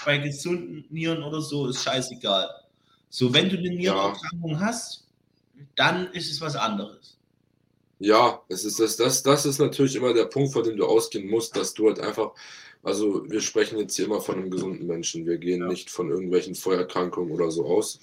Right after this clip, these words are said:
Speaker 1: Ja.
Speaker 2: Genau. Ähm, prinzipiell wurde der Stack dann erst letztes Jahr erhöht
Speaker 1: Der
Speaker 2: auf
Speaker 1: Stack, Alter.
Speaker 2: Ja,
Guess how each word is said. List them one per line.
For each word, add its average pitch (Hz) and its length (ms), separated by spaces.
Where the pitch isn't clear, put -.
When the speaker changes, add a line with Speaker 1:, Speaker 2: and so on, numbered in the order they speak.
Speaker 1:
Ja. 120 80
Speaker 2:
Genau. 92 380
Ähm, 113 320
prinzipiell 135 720
wurde 131 240
der 107 240
Stack - 560
dann 101 380
erst 110 720
letztes 127 520
Jahr 127 360
erhöht 107 600
Speaker 1:
Der 90 80
Speaker 2:
auf 92 300
Speaker 1:
Stack, 92 200
Alter. 107 440
Speaker 2:
Ja, 143 600